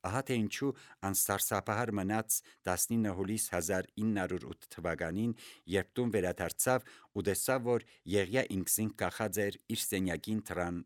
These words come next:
վերին անկյունեն։ Ախ, ինչպես կործած էր այս սխալը, ինչպես կրցած էր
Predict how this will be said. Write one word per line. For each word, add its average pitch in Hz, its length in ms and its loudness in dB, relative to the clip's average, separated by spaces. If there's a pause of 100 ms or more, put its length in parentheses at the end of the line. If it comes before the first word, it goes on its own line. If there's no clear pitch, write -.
վերին 90 460 0 (140)
անկյունեն։ 73 580 -6 (760)
Ախ, - 220 -6 (360)
ինչպես 113 440 -2
կործած 92 480 -2
էր 87 120 0
այս 92 200 -6
սխալը, 90 500 -4 (340)
ինչպես 110 400 0
կրցած 101 540 0
էր 101 200 2